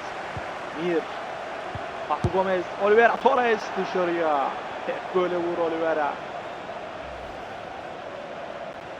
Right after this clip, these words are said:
Altay. Atilla Salahi. Çok riskli hareketlerde ama çıkardık oradan topu. Top kaybı Joshua King'den. Rakitic. Rafael Mir. Sousa.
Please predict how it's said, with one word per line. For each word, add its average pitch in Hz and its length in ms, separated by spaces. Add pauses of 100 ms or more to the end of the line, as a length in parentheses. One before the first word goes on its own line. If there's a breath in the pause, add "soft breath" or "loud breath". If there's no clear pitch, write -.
(760)
Altay. 127 340 (1400)
Atilla 123 160
Salahi. 131 580 (240)
Çok - 100 (120)
riskli - 220
hareketlerde 143 600
ama 143 220
çıkardık 147 640
oradan 151 280
topu. 180 340 (220)
Top 156 220
kaybı 156 240
Joshua 151 320
King'den. 156 520
Rakitic. 160 580 (840)
Rafael 160 420
Mir. 175 180 (2000)
Sousa. 147 500